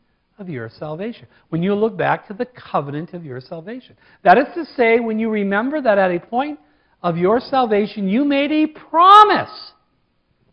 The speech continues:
to submit to the Lord. You made a pledge at that time to be obedient to Christ.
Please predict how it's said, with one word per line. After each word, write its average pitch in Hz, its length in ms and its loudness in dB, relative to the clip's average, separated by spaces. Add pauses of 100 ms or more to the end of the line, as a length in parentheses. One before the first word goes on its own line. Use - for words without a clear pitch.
to 185 100 -4
submit 226 400 0
to 240 120 -2
the 202 140 0
Lord. 180 340 2
You 269 140 0
made 294 220 0
a 320 160 0
pledge 349 720 4 (400)
at 170 140 0
that 175 220 2
time 175 280 -6
to 165 140 -10
be 151 160 -6
obedient 147 500 -8
to 143 80 -16
Christ. 147 360 -2